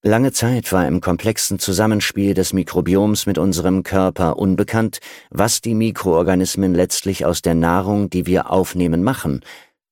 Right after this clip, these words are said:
also welche Stoffwechselprodukte bei der Fermentierung entstehen. Für das, was schlussendlich unser Körper aus dem Essen gewinnt, wurde schließlich ein Fachbegriff gefunden.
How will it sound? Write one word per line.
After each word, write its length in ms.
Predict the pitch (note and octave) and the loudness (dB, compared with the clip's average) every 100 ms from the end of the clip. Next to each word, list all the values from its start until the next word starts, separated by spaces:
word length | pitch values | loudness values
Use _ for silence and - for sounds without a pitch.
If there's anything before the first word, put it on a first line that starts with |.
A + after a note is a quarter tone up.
| _ | _
also 340 | G2 F#2 F2+ D2 | -2 2 2 2
welche 380 | G#2 G#2 - G2+ | 2 0 -4 -4
Stoffwechselprodukte 1200 | - - - F2+ - E2+ - F2 F2 - D2+ D2 | -4 -4 -4 -4 0 -2 0 0 0 -2 -2 0
bei 140 | E2 | 0
der 120 | E2 D#2+ | 0 2
Fermentierung 680 | F2+ D#2+ D2+ F#2+ E2+ D#2 | 2 0 0 0 2 2
entstehen. 500 | D#2 D2+ - C#2 - - _ _ _ - - - - - - | 0 -2 -4 -4 -6 -16 _ _ _ -20 -20 -20 -20 -20 -6
Für 160 | - | 0
das, 260 | G2+ B2 - | 2 2 0
was 140 | A#2+ | -2
schlussendlich 580 | - A#2+ - A#2 - G#2+ | 0 -2 0 -2 -2 -2
unser 280 | G#2 G#2 G2+ | 0 0 0
Körper 360 | - A2+ G#2 F2 | 2 0 2 0
aus 120 | - | 0
dem 160 | F2+ | 0
Essen 320 | - G#2 F#2 E2 | 0 0 0 0
gewinnt, 380 | D#2+ E2+ A#2 - - - - - | 0 0 -2 -8 -18 -20 -14 -2
wurde 260 | G#2+ A2+ | 2 2
schließlich 480 | G#2 A#2+ A2+ B2 A2+ | 0 -2 -2 -2 -2
ein 160 | G#2 G#2 | -4 -4
Fachbegriff 680 | - B2 - - - - | -4 -6 -6 -8 -6 -8
gefunden. 580 | - - - G1+ - - | -6 -6 -6 -6 -10 -12